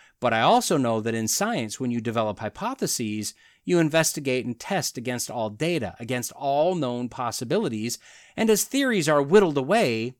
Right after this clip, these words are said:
those that remain are what you must conclude to be most correct. In the case of stellar evolution, the theories have been whittled away to the point that they really don't even exist anymore. The so-called scientific facts are nothing but shadows and phantoms,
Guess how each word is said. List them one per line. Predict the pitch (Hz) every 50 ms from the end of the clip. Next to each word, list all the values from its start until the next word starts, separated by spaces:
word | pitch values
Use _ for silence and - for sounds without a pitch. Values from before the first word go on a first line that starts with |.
| _ -
those | 135 117 151 165 185 190 165 131
that | 160 135
remain | 127 127 123 143 190 233 202 139 123 117 120 120
are | 127 135
what | 139 139 143 - - 156
you | 143
must | 135 139 143 160 190 220 - - -
conclude | 269 277 254 - 139 117 98 92 98 120 143 - _ _ _ _ _ _
to | - 214
be | 165 180 170
most | 156 143 143 135 117 113 113 113 - - - - _
correct. | - - 170 165 175 165 117 - _ _ - _ _ _ _ _ _ _ _ _ _ _ _ -
In | 180 185
the | 180 170
case | - 185 196 202 190 -
of | 170 143
stellar | - - - - 190 180 170 160
evolution, | 156 151 139 139 170 220 247 - - 147 135 - _ - - _ _ -
the | - 180 175
theories | - 247 277 320 320 220 151 135 -
have | - 160 139
been | 151 156 147 139
whittled | 175 226 247 208 151
away | 135 127 147 185 214
to | 214 - 143
the | 135
point | - - - 170 175 180 170 -
that | - 156 139 -
they | - 151 147
really | 147 139 151 185 254 240
don't | 156 147 143 139 127
even | 135 135 127 131 123
exist | 110 110 120 190 233 - - 339
anymore. | 311 285 220 151 113 95 90 90 - _ _ _ _ _ _ _ _ _ -
The | 175 175
so-called | 165 - 233 262 - 233 202 170 -
scientific | - - 196 202 202 - 196 175 160 131
facts | - - - 170 196 233 233 - - 180
are | 160
nothing | 147 143 147 170 170 - 208 196 165
but | 139 127
shadows | - - - 175 156 151 156 160 156 139
and | 131 127 117
phantoms, | - - 143 151 196 254 269 - 175 113 92 92 - - -